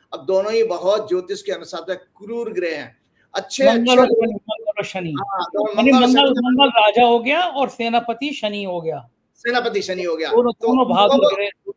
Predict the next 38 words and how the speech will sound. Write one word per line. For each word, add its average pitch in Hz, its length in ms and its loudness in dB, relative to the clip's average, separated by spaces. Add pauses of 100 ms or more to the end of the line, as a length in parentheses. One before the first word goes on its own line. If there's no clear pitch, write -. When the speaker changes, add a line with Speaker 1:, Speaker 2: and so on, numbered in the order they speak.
(140)
Speaker 2:
बहादुर 180 340 -4
ग्रह 175 120 -8
Speaker 1:
घबराहट 175 240 -2
Speaker 2:
हैं। 254 80 -6
Speaker 1:
हो 466 120 -2
जाती - 280 -2
है - 80 -12
इसके 269 160 -6
बारे, 247 280 0
अ, 196 360 -6
शनि 208 260 -6
और 226 140 -4
मंगल 214 220 -6
का 202 100 -6
नाम 185 160 -8
सुन 180 160 -16
के। 147 160 -12
तो - 400 -6
इसके 202 180 -4
Speaker 2:
हम्म। 156 120 -4
Speaker 1:
फलादेश 196 420 -4
वास्तव 180 260 -8
में 233 80 -8
इस 220 140 -8
बार 214 100 -4
चौंकाने 156 420 -14
वाले 120 220 -18
हैं। 107 80 -20 (420)
बहुत 165 440 -2
Speaker 2:
अच्छा। 277 100 -8
Speaker 1:
चौंकाने 196 320 -6
वाला। 151 200 -12
एक - 180 -8
तो 254 720 2
इसमें - 260 -6
धनु 214 300 -8
लगन 226 260 -4
बना, 202 400 -6